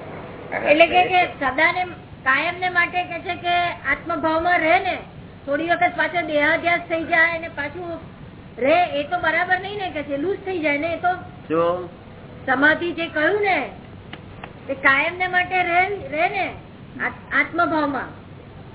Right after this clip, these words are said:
Speaker 1: થોડી વાર પાછો જો દેહાધ્યાસમાં આવી જાય,
Speaker 2: પેલી સમાધિ જ ન હોય, પેલી સમાધિ જ ન હોય, પેલી તો ઊંઘ કહેવાય.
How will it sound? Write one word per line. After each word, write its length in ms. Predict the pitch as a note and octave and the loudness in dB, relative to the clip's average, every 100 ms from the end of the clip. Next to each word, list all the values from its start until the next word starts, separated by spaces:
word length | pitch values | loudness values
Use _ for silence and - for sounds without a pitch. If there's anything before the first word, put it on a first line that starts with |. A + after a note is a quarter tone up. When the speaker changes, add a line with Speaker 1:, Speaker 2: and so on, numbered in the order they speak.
| - - - - - | -18 -18 -18 -12 0
Speaker 1:
થોડી 180 | C#4 D#4 | 2 6
વાર 140 | E4+ | 4
પાછો 280 | E4 D#4+ E4+ | 2 -2 -2
જો 140 | E4 | -4
દેહાધ્યાસમાં 720 | D#4 C#4 D4 E4 E4+ E4+ E4 | 0 2 2 2 -2 2 2
આવી 120 | F4+ F#4 | 2 2
જાય, 300 | F#4 D4+ C#4+ | 2 2 -2
Speaker 2:
પેલી 260 | G3 B3 | -2 -2
સમાધિ 360 | G3+ G3 A3+ D4 | -2 0 0 -2
જ 80 | C#4 | -2
ન 40 | |
હોય, 160 | B3 F3 C#3 - - | -2 -2 -6 -14 -10
પેલી 280 | F#3 G#3+ B3 | -4 -2 -2
સમાધિ 400 | F#3 E3 F#3+ G#3+ | -4 -2 0 0
જ 40 | |
ન 80 | E3+ | -4
હોય, 100 | C#3+ | -8
પેલી 220 | C#3+ F#3+ | -6 -4
તો 140 | C4 A3+ | 0 0
ઊંઘ 320 | B3 A#3 D#3 | 0 -2 -2
કહેવાય. 360 | F#3 D#3+ D3 | -2 -2 -4